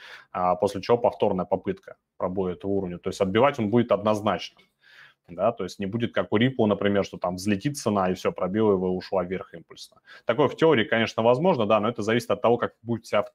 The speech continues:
целом рынок вести. Но, на мой взгляд, э, пробить этот уровень будет достаточно проблематично. То есть на какое-то время, э, DOT здесь застрянет.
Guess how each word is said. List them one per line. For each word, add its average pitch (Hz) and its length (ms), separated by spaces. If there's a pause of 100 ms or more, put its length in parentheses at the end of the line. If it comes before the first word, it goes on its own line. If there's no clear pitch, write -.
(120)
целом 107 220
рынок 92 260
вести. 87 460
Но, 98 320
на 101 140
мой 110 140
взгляд, 117 520
э, 92 800
пробить 101 300
этот - 180
уровень 104 260
будет 98 160
достаточно 98 380
проблематично. 101 640
То - 60
есть 90 140
на 95 80
какое-то 98 360
время, 113 360 (340)
э, 98 40
DOT 92 440
здесь 95 300
застрянет. 95 480